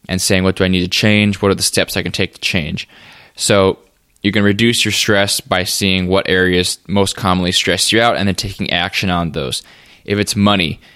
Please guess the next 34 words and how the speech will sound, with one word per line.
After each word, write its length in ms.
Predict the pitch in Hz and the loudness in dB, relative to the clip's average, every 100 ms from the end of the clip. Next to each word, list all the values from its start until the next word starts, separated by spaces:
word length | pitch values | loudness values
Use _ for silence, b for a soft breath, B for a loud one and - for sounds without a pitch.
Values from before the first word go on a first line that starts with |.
| b - | b -6
maybe 220 | 95 95 | -2 2
you 40 | |
need 140 | 101 101 | 0 0
to 60 | |
budget 420 | 104 113 113 123 - | -2 0 2 0 2
better. 420 | 123 123 135 - B B B - | 2 4 0 -2 B B B -2
Maybe 160 | 98 | 0
you 60 | 98 | 2
need 180 | 98 92 | 2 0
to, 560 | - 98 98 95 92 - _ _ _ | 2 4 6 4 2 -2 _ _ _
you 60 | 87 | -4
know, 100 | 90 | -2
look 220 | 90 98 | 0 0
for 140 | - 101 | 0 0
a 60 | |
different 300 | 95 98 87 | 0 -2 -4
job. 380 | 92 110 110 107 | -2 0 2 2
Maybe 300 | 104 98 95 | 2 2 2
you 100 | 95 | 2
need 300 | 95 95 90 | 2 2 0
to 380 | - 95 92 90 b b b b _ - | 0 2 4 0 b b b b _ -2
figure 220 | 160 143 | 2 2
something 360 | 127 131 117 113 | 2 2 2 2
else 260 | 107 - | 2 2
out 260 | 101 95 - | 0 0 0
about 300 | 95 92 92 | 0 0 0
the 60 | |
money 240 | 95 95 92 | 0 2 0
situations 640 | - - - 98 98 98 | -2 -6 0 2 2 -2
that 100 | 92 | -4
are 40 | 92 | -2
stressing 400 | - 95 - 92 | 0 -2 -2 -4
you 160 | 90 | -2
out. 300 | 107 127 107 | 0 0 -2